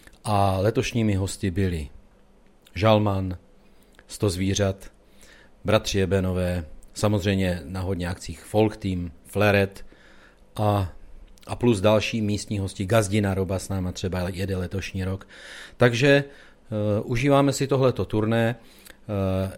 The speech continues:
já jsem rád, že teďka momentálně spolupracuji s Lubošem Novotným, toliko tady brněnským manažerem,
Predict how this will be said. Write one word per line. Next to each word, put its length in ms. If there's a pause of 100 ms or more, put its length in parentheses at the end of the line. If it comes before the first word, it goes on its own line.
já 140
jsem 200
rád, 200
že 120
teďka 240
momentálně 500
spolupracuji 720
s 60
Lubošem 400
Novotným, 600 (420)
toliko 500
tady 360
brněnským 540
manažerem, 600